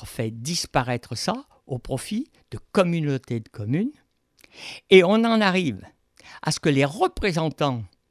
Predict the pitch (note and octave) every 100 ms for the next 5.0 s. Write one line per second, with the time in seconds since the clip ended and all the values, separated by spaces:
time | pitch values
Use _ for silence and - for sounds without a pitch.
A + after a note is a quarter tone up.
0 | _ _ A#2 G#2+ A2 G#2 F#3+ - - D#3+
1 | D#3+ - A2+ G#2 A#2+ G#2+ G#2 G#2 - F#2+
2 | A#2+ C#3+ A3 - - - - G#3+ - F4+
3 | - - _ E3 E3 A#3+ E4+ - - F#3
4 | F#3+ A#3+ C4 C4 B3 B3 A#3+ - -